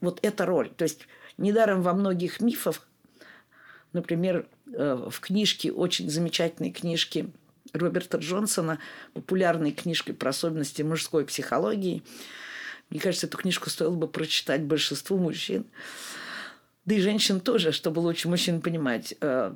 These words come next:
там, собственно говоря, в содержании мифа есть момент, когда он уходит из дома, а через какое-то время возвращается, когда его мама уже умерла.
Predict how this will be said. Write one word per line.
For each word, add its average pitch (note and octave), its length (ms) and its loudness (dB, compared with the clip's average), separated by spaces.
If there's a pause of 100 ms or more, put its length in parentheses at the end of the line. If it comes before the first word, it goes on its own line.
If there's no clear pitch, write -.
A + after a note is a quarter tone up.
там, G#3 320 2
собственно F#3+ 340 0
говоря, F3+ 400 4
в F3+ 80 -4
содержании F3 840 4
мифа G#3 420 0
есть F3 340 0
момент, F#3+ 500 2
когда D#3 580 0 (600)
он E3+ 140 2
уходит C#4 400 4
из A3+ 120 2
дома, E3 340 2
а E3+ 80 0
через - 200 -2
какое-то A3 280 2
время F#3+ 240 0
возвращается, F3+ 800 2
когда D3+ 300 2
его B2+ 200 4
мама E3+ 300 4
уже B2 220 2
умерла. A#2+ 500 2